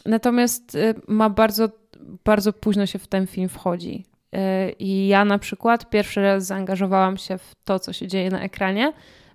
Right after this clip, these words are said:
po dwudziestu minutach dopiero i pamiętam to dokładnie, bo po dwudziestu minutach napisałam do Natalii Wrocławskiej, że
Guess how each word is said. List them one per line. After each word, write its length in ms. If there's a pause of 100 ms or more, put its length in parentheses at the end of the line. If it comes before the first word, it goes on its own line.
po 100
dwudziestu 420
minutach 560 (380)
dopiero 500 (160)
i 180
pamiętam 420
to 120
dokładnie, 640
bo 520 (100)
po 100
dwudziestu 440
minutach 540
napisałam 560
do 180
Natalii 440
Wrocławskiej, 720
że 300